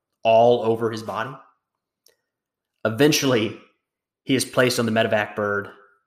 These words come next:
and treated and, and taken to a hospital where he recovers. He survives the war. Now,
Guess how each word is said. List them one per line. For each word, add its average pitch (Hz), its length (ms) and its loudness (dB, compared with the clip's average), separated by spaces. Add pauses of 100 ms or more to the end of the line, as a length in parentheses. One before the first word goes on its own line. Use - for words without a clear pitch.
(280)
and 101 420 -8 (960)
treated 107 500 0 (920)
and, 110 120 -4
and 107 140 -4
taken 117 220 -2
to 110 80 2
a 107 40 0
hospital 104 480 -2
where 101 220 -2
he 95 380 -12 (840)
recovers. - 440 -4 (760)
He 131 80 0
survives 120 340 2
the 123 80 0
war. 127 240 4
Now, 135 300 0